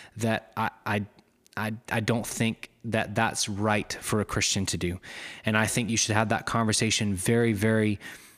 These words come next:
humbly, very, very clearly, um,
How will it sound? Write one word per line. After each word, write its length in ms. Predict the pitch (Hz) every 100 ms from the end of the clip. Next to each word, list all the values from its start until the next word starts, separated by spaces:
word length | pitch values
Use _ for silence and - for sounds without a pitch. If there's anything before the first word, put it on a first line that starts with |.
| - _
humbly, 560 | - - 131 135 147 147 - - - -
very, 300 | 113 117 113
very 240 | 117 107
clearly, 640 | 101 - - 120 127 135 127 - -
um, 460 | 104 107 104 98